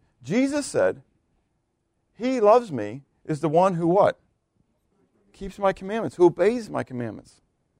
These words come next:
In fact, through John again, in that same chapter two, where we read about Jesus Christ being the propitiation for our sins, we like that one. But just a couple verses later, he says, "He that says, 'I know him,' and does not keep his commandments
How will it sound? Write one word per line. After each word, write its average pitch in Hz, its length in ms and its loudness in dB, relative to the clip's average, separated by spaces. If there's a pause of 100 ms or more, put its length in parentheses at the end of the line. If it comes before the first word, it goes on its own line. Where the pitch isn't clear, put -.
(440)
In 190 160 2
fact, 190 280 6
through 190 160 2
John 185 320 4
again, 127 380 0
in 147 140 2
that 147 200 6
same 170 220 0
chapter 156 320 2
two, 208 260 -4
where 147 200 4
we 143 120 2
read 156 240 4
about 139 340 8 (240)
Jesus 151 260 0
Christ 165 320 4
being 156 120 0
the 139 60 -2
propitiation 151 560 -4
for 131 140 0
our 123 140 6
sins, 156 280 -6
we 123 100 0
like 147 220 8
that 127 220 8
one. 95 240 -2 (460)
But 160 120 2
just 196 160 2
a - 40 -2
couple 196 200 2
verses 180 340 4
later, 185 440 6 (120)
he 196 140 -2
says, 170 300 6
"He 247 200 0
that 254 160 6
says, 143 320 4
'I 185 160 2
know 202 320 6
him,' 131 300 0 (280)
and 165 160 0
does 202 180 2
not 202 240 2
keep 208 180 -12
his 175 120 -4
commandments 180 520 -2